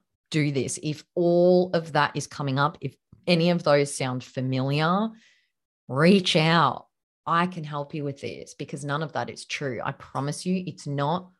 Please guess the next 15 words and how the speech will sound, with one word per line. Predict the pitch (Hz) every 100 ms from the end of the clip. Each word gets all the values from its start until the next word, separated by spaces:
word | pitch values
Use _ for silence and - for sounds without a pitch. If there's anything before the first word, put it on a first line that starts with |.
| _
what | 143 147 -
you | 151 143
know. | 139 135 226
It | 220 57 60 - _ _ _ _ _ _ - 165
really | 156 156 160 - -
isn't. | 160 156 - - _ _ _ _
And | 139 139
you | 147 156
can | - - - 156 151 147 131 - - _ _ _ _ _ _ -
figure | 139 131
it | 78
out. | 85 117 - - - _ _
I | 139
promise | - - 127 117 -
you. | 90 67